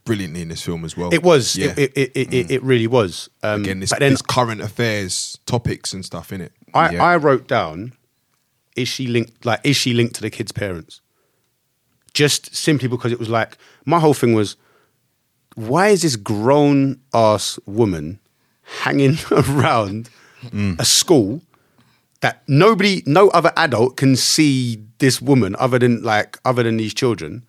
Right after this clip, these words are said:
Speaker 2: Like, how? Yeah, no. And then I was like, "Th-, why is she doing that?" So I'm asking myself, "Why is she doing that?" The, the only thing that it can be, and I'm trying to think, had they even done a, done a, like a, um,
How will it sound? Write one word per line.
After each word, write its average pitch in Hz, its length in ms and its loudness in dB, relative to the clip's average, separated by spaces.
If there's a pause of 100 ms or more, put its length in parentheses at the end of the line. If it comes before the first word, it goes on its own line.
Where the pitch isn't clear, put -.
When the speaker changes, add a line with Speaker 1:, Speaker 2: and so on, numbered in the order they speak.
(440)
Speaker 2:
Like, 104 380 -4
how? 175 440 0 (300)
Yeah, 131 360 -2
no. 101 260 -4
And 101 100 -4
then 127 80 0
I 127 40 2
was 113 100 0
like, 120 180 0 (240)
"Th-, 135 160 -2 (880)
why 147 260 2
is 160 60 0
she - 100 -4
doing 120 280 -2
that?" 73 120 -16 (140)
So 113 160 -4
I'm 139 140 4
asking 117 240 0
myself, 98 260 -6
"Why 131 140 0
is 110 60 -2
she - 80 -10
doing 87 240 -6
that?" 73 120 -16 (1200)
The, 87 100 -12 (320)
the 117 120 0
only 165 220 6
thing 143 200 2
that 131 100 0
it 101 100 -14
can 117 280 -2
be, 101 340 -4 (640)
and 95 100 -10
I'm 98 80 -8
trying 147 220 -2
to 123 60 -2
think, - 220 -6
had - 280 -8
they 117 100 -4
even 98 680 -6 (440)
done 107 200 -2
a, 95 160 -8
done 98 240 -8
a, 92 200 -10
like 90 240 -10
a, 85 280 -10
um, 82 500 -14